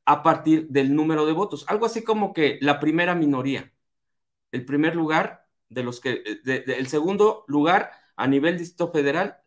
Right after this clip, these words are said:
o, bueno, de la Ciudad de México, de los que tuvieron más votos.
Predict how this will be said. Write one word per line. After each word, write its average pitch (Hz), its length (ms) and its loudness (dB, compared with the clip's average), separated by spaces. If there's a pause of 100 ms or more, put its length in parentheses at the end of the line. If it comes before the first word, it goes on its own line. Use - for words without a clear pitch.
(120)
o, 110 160 -8
bueno, 104 240 -4
de 104 120 -6
la 110 100 -4
Ciudad 139 220 2
de 156 80 2
México, 165 520 -2 (220)
de 120 80 -4
los 127 160 -4
que 135 80 -6
tuvieron 139 400 0
más 143 220 0
votos. 160 480 -2